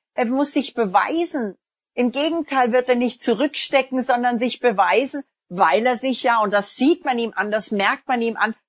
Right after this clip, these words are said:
vielleicht sogar gerade erst recht jetzt neu motiviert hat und nicht aufhören will, sondern weitermachen will, weil er eben hier noch eine Rechnung offen hat. Und empfehlen kann er sich bei keinem Team, weder bei Mercedes noch vielleicht bei Racing Point, dann Aston Martin nächstes Jahr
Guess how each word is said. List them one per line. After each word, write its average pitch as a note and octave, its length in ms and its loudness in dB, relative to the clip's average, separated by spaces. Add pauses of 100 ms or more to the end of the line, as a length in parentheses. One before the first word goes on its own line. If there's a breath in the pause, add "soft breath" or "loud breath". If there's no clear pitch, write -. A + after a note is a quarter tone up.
vielleicht A3+ 380 0
sogar A3 280 0
gerade G#3+ 500 0
erst G#3+ 440 -4
recht A#3 500 -2
jetzt F#3+ 360 -2
neu G#3 240 2
motiviert G3+ 640 -2
hat A3+ 240 0 (240)
und A3 240 0
nicht D4 340 0
aufhören G3+ 640 2
will, G3+ 180 0
sondern G3+ 360 -2
weitermachen G#3 600 0
will, A3+ 140 -2 (200)
weil A#3 400 0
er C4 140 4
eben B3+ 220 -2
hier B3 160 0
noch A#3 140 -2
eine G#3+ 180 -2
Rechnung B3+ 380 -4
offen F#3+ 340 -2
hat. F#3 140 -2 (240)
Und C4 160 2
empfehlen C#4 640 0
kann C4 240 0
er B3+ 120 -2
sich A#3 200 -4
bei G#3+ 140 4
keinem C#4+ 600 -2
Team, G3+ 280 -6
weder F#3+ 240 4
bei F#3 200 4
Mercedes B3+ 760 -2 (260)
noch B3 260 0
vielleicht A3 480 2
bei G#3 220 0
Racing C4+ 480 -4
Point, C4 360 -4
dann G#3+ 220 -2
Aston G#3 380 -4
Martin B3 380 0
nächstes B3+ 480 -6
Jahr B3 200 -2